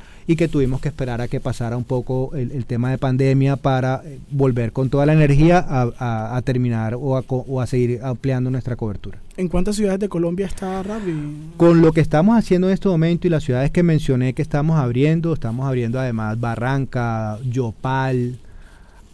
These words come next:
Speaker 1: eh, a finales de octubre estaríamos en unas cincuenta y tres ciudades en Colombia, más o menos.
Speaker 2: ¿Y qué tan bien posicionada está Barranquilla en comparación con otras
Speaker 1: No, Barranquilla
Speaker 2: ciudades?
Speaker 1: es demasiado importante,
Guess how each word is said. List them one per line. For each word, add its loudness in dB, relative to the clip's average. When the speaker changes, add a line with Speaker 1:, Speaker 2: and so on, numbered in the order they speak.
Speaker 1:
eh, 6
a 2
finales 4
de 4
octubre 2
estaríamos 0
en 0
unas -2
cincuenta 0
y 0
tres 0
ciudades -2
en 0
Colombia, -4
más -4
o -4
menos. -10
Speaker 2:
¿Y -6
qué 0
tan 2
bien 0
posicionada -4
está -6
Barranquilla -6
en -6
comparación -4
con -4
otras -6
Speaker 1:
No, 4
Barranquilla 0
Speaker 2:
ciudades? 0
Speaker 1:
es -4
demasiado 4
importante, 4